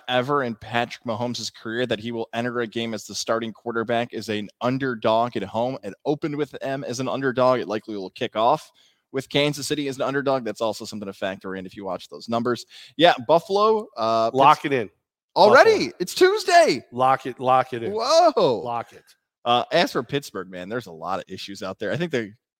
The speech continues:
Speaker 1: broadcasters were being a little soft on Pittsburgh, and they were saying, "Oh, Kenny Pickett's playing pretty well." He didn't score. Like, Kenny Pickett didn't throw a touchdown. What do you mean he's playing well? Najee Harris, he can't move. The wide receivers aren't.
Speaker 2: Yeah.
Speaker 1: Chase Claypool looks like a different player. He's too busy playing on Twitch and whatever else.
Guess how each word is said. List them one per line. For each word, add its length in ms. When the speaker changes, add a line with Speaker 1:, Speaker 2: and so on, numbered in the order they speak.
Speaker 1:
broadcasters 920
were 60
being 160
a 60
little 420
soft 580
on 200
Pittsburgh, 500
and 100
they 120
were 60
saying, 220
"Oh, 140
Kenny 220
Pickett's 320
playing 220
pretty 140
well." 120
He 60
didn't 140
score. 480
Like, 100
Kenny 140
Pickett 200
didn't 120
throw 140
a 40
touchdown. 340
What 60
do 40
you 40
mean 100
he's 100
playing 340
well? 360
Najee 380
Harris, 400
he 140
can't 220
move. 520
The 80
wide 180
receivers 400
aren't. 160
Speaker 2:
Yeah. 60
Speaker 1:
Chase 240
Claypool 420
looks 140
like 80
a 60
different 300
player. 220
He's 120
too 120
busy 240
playing 260
on 180
Twitch 400
and 120
whatever 240
else. 240